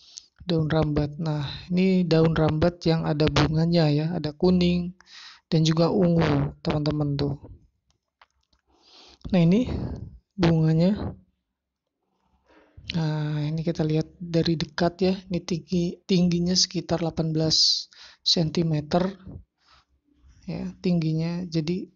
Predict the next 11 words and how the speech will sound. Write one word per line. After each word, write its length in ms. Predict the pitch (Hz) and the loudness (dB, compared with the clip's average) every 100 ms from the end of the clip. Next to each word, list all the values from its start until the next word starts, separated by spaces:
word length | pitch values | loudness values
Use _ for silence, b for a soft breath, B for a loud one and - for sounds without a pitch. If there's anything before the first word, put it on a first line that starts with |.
| - | -4
tidak 320 | 165 156 - | 0 0 0
kecil-kecil 480 | 175 165 170 170 175 | -2 -2 -2 -2 -2
amat 320 | 170 165 - | 0 -2 -2
nih. 180 | 156 139 - - _ _ _ _ _ _ _ - | -4 -4 -10 -18 _ _ _ _ _ _ _ -8
Ini 560 | 151 151 147 - 170 160 | -6 -4 -8 -10 -4 -2
warnanya. 560 | 151 156 151 156 147 - B B B B B _ | -2 -4 -4 -4 -6 -12 B B B B B _
Nah, 80 | - | 0
untuk 320 | 170 156 165 | 2 2 2
membersihkannya 1200 | 175 160 165 - 185 202 202 170 147 151 160 175 | 4 4 4 2 2 0 2 2 0 0 -2 -4
sangat 320 | - 165 160 175 | -4 -2 -2 0
mudah, 560 | 170 160 185 170 160 | 2 4 4 4 2